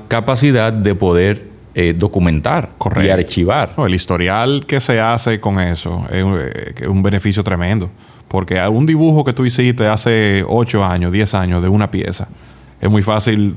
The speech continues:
Speaker 2: tú echar para atrás y buscarlo. Y tú decir,
Speaker 1: Sí.
Speaker 2: "¿Qué fue lo que yo hice
Speaker 1: En
Speaker 2: aquella
Speaker 1: ese
Speaker 2: vez?".
Speaker 1: momento.
Speaker 2: Eh, o sea que eso es una herramienta
Speaker 1: Ya no
Speaker 2: excelente.
Speaker 1: son planos que están en una habitación,
Speaker 2: No, en,
Speaker 1: en
Speaker 2: en,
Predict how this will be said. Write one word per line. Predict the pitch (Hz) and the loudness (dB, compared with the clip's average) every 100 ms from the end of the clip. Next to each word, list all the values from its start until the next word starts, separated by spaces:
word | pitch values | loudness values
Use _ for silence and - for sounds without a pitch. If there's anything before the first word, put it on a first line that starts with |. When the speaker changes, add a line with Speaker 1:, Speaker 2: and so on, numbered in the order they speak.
| - - - - - - - - - | -8 -20 -20 -20 -20 -20 -20 -20 -10
Speaker 2:
tú | 110 | -4
echar | 107 107 | -2 0
para | 110 | 0
atrás | 107 104 101 | 0 0 2
y | |
buscarlo. | 95 92 110 127 92 | 2 0 -2 -2 -4
Y | |
tú | 98 | -4
decir, | 101 110 | -2 -2
Speaker 1:
Sí. | 98 87 | 0 0
Speaker 2:
"¿Qué | 80 | 2
fue | 120 127 | 0 0
lo | 110 | 0
que | |
yo | 98 98 | 0 0
hice | 98 - 92 87 | 0 -2 -4 -6
Speaker 1:
En | - | -8
Speaker 2:
aquella | 92 92 85 | -6 -2 0
Speaker 1:
ese | 87 | 0
Speaker 2:
vez?". | 87 | 2
Speaker 1:
momento. | 80 76 71 - 82 - - - | 2 0 -2 -6 -10 -14 -14 -6
Speaker 2:
Eh, | 90 85 82 78 | -4 -2 -2 -4
o | - | -4
sea | 95 | -2
que | 92 | -2
eso | 92 95 87 | 0 0 0
es | 98 | 0
una | 95 | -2
herramienta | 98 95 95 95 98 95 90 82 71 50 | 0 0 0 0 0 0 0 -2 -4 -4
Speaker 1:
Ya | 87 | -2
no | 92 | 0
Speaker 2:
excelente. | 95 | 2
Speaker 1:
son | 98 98 95 92 85 | 2 2 2 2 0
planos | 90 98 98 | 0 2 0
que | 87 | 0
están | 92 | 0
en | 95 | 2
una | 95 92 | 2 2
habitación, | 95 98 98 87 90 - | 2 0 2 0 0 -2
Speaker 2:
No, | 180 | 0
en, | 104 95 101 | 2 2 2
Speaker 1:
en | |
Speaker 2:
en, | 95 | 2